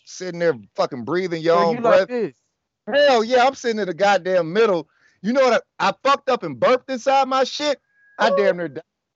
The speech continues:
Speaker 1: nigga. <laughs> I
Speaker 2: Hey, that's one thing those masks will do.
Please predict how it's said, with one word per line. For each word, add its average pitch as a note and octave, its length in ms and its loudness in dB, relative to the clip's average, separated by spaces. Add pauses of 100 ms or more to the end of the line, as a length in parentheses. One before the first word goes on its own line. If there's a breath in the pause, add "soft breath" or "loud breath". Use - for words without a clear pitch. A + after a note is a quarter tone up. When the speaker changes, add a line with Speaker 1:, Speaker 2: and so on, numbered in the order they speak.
Speaker 1:
nigga. D#3+ 180 -10 (160)
<laughs> - 180 -16
I C4+ 720 -4 (260)
Speaker 2:
Hey, E3+ 260 -4 (220)
that's A3 160 -10
one C4+ 160 -12
thing A#3 180 -10
those G3+ 200 -4
masks G3 440 -8
will D#3 520 -2
do. F3 340 0